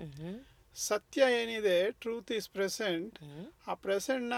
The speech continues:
Speaker 2: ಹೋಲ್ ವರ್ಲ್ಡ್‌ಗೆ ಹೇಳ್ಬೇಕು ಅನ್ನೋ ಒಂದು ಆಕಾಂಕ್ಷೆ ಅವಾಗ್ಲಿಂದನೇ ತುಂಬ ತುಂಬಿತ್ತು.
Speaker 1: ಓಕೆ.
Speaker 2: ಸಿಂಪಲ್ ಆಗಿದೆ ಅದು,
Speaker 1: ಹ್ಮ್.
Speaker 2: ಪ್ರೆಸೆಂಟ್ ಅನ್ನೋದು.
Speaker 1: ಮ್ಹೂ.
Speaker 2: ಅದನ್ನ ಹೋಲ್ ವರ್ಲ್ಡ್‌ಗೆ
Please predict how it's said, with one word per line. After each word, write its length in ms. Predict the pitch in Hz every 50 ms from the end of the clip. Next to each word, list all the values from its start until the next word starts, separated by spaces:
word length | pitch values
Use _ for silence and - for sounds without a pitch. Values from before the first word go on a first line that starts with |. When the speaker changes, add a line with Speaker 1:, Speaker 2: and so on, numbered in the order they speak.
| 240 240
Speaker 2:
ಹೋಲ್ 580 | 240 214 196 190 196 214 247 254 262 269 262 240
ವರ್ಲ್ಡ್‌ಗೆ 480 | 196 190 208 220 262 285 277 269 247 247
ಹೇಳ್ಬೇಕು 600 | 233 226 226 226 233 226 220 190 - 226 220 220
ಅನ್ನೋ 220 | 226 214 214 220
ಒಂದು 180 | 214 214 202 185
ಆಕಾಂಕ್ಷೆ 500 | 170 180 - - - 233 233 202 - 233
ಅವಾಗ್ಲಿಂದನೇ 840 | 190 156 160 170 170 196 185 208 208 208 208 208 214 220 220 233 247
ತುಂಬ 360 | - - 208 208 220 226 233
ತುಂಬಿತ್ತು. 500 | 233 - 214 208 190 202 185 - - - - - - - -
Speaker 1:
ಓಕೆ. 460 | 147 135 - - - - 170 214 285 - - - - - -
Speaker 2:
ಸಿಂಪಲ್ 460 | - - 254 254 269 - 311 285 277
ಆಗಿದೆ 360 | 269 254 233 226 208 202 180
ಅದು, 220 | 170 151 156 156
Speaker 1:
ಹ್ಮ್. 100 | 185 269
Speaker 2:
ಪ್ರೆಸೆಂಟ್ 520 | - - - 214 196 156 185 220 214 202 202
ಅನ್ನೋದು. 400 | 196 185 175 170 156 147 160 208
Speaker 1:
ಮ್ಹೂ. 560 | 277 - - 151 147 143 143 147 165 196 - -
Speaker 2:
ಅದನ್ನ 260 | 202 208 233 226 226
ಹೋಲ್ 420 | 226 202 208 214 226 247 254 247
ವರ್ಲ್ಡ್‌ಗೆ 760 | 233 214 220 233 262 254 247 240 247 240 247 254 269 269 330